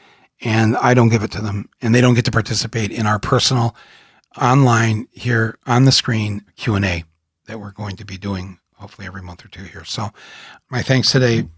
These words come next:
to my executive producer, Basil Hamden, editor and sound engineer, Nick Quaz, our jack of all trades and master of all those trades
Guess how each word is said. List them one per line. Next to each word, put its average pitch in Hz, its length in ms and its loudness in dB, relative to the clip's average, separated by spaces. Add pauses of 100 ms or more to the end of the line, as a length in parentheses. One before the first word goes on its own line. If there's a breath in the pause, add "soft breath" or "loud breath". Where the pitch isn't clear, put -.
(140)
to - 80 -2
my 123 100 4
executive 120 360 0
producer, 110 360 0
Basil 101 320 -4
Hamden, 127 420 4 (640 soft breath)
editor 120 260 2
and 101 140 0
sound 117 260 4
engineer, 107 320 0
Nick 101 240 0
Quaz, 127 560 2 (540 soft breath)
our 120 160 0
jack 139 280 4
of 139 60 4
all 120 140 4
trades 131 420 2
and 123 240 2
master 123 560 2 (360)
of 120 140 0
all 117 140 2
those 104 220 -2
trades 92 480 -2